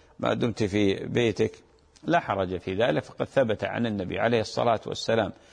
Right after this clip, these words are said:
أنه أحيانًا كان يجهر ببعض الآيات في الصلاة السرية. العلماء يقول هذا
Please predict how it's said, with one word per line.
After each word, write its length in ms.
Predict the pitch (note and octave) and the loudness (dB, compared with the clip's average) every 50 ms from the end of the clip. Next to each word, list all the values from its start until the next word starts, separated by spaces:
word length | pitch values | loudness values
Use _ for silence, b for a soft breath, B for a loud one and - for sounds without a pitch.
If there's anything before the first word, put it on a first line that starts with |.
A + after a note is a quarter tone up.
| B B B B - - | B B B B -2 0
أنه 420 | C#3+ C#3 B2 A#2 G#2+ G2+ G#2+ G#2 | 0 2 2 2 0 0 0 0
أحيانًا 540 | G2+ - A#2 B2 A#2+ G#2+ G2+ G#2 A#2 C3+ - - - - _ _ _ _ _ _ _ _ _ _ _ _ _ _ _ _ _ _ B B B B B B B _ _ | 0 2 2 2 4 4 2 2 0 0 -2 -4 -10 -18 _ _ _ _ _ _ _ _ _ _ _ _ _ _ _ _ _ _ B B B B B B B _ _
كان 600 | - B2 B2+ C3+ C3+ C#3 C3+ B2+ - C#3 C#3 - - - A#2 A2 - - C#3 B2+ B2+ B2 C#3 C#3+ C3+ | -2 0 2 2 2 2 2 2 0 -2 -6 -6 -6 -6 -6 -6 -6 -8 -10 -10 -8 -8 -8 -6 0
يجهر 400 | B2+ C#3+ D#3+ C#3 C3 C3 C3 B2 | 2 2 4 4 4 2 2 2
ببعض 400 | A2+ A#2 A2+ B2+ B2+ A#2 A#2 A2+ | 2 2 2 2 2 2 2 2
الآيات 500 | A2+ E2 E2+ G#2+ A2 A2 G2+ E2+ F2 - | 2 2 4 4 4 4 4 2 0 -6
في 80 | - | -8
الصلاة 320 | G2 - - - G#2+ G#2+ G#2 | -8 -6 -2 0 2 2 2
السرية. 540 | F#2+ - - - F#2+ F#2 F#2+ F#2 E2 C2+ C#2 - B B B B B B B B - | 2 0 0 0 0 2 2 0 0 -2 -6 -10 B B B B B B B B 0
العلماء 460 | B2+ A#2+ B2+ F3 F#3 E3+ C#3+ C3+ B2+ | 2 4 6 6 6 6 6 6 4
يقول 300 | B2+ B2 - - C3 B2+ | 4 2 2 0 0 2
هذا 600 | A#2 B2+ D3 D3+ D3+ C#3+ D3 D3 D3 D3+ - - | 2 2 4 4 4 4 4 4 4 2 0 -2